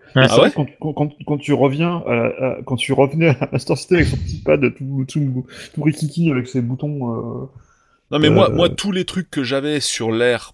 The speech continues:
Speaker 3: pré-console,
Speaker 2: Mhm.
Speaker 3: c'était un manche que tu tenais dans la main droite. Et
Speaker 2: T'avais,
Speaker 3: les
Speaker 2: oui,
Speaker 3: boutons, tu
Speaker 2: voilà.
Speaker 3: les actionnais avec ta main gauche.
Speaker 2: Exactement.
Speaker 3: Donc clairement,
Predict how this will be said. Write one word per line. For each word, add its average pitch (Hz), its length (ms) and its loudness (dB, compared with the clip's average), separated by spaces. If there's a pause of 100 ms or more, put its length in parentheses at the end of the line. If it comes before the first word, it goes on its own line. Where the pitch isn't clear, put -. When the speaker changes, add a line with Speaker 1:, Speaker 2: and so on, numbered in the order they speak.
Speaker 3:
pré-console, 143 840 -2
Speaker 2:
Mhm. 165 200 10 (400)
Speaker 3:
c'était 139 380 2
un 117 120 0
manche 131 360 -4
que 127 80 -8
tu - 140 -10
tenais 127 240 -6
dans 143 100 -4
la 107 80 -2
main 113 160 0
droite. 110 400 -4 (180)
Et 107 60 -4
Speaker 2:
T'avais, 175 220 10
Speaker 3:
les 127 100 6
Speaker 2:
oui, 151 60 2
Speaker 3:
boutons, 147 320 -2
tu 165 120 -6
Speaker 2:
voilà. 139 120 2
Speaker 3:
les 123 40 0
actionnais 131 280 -2
avec 160 100 -8
ta 131 100 0
main 127 140 0
gauche. 123 340 -4
Speaker 2:
Exactement. 185 220 -4
Speaker 3:
Donc 165 120 -2
clairement, 139 400 0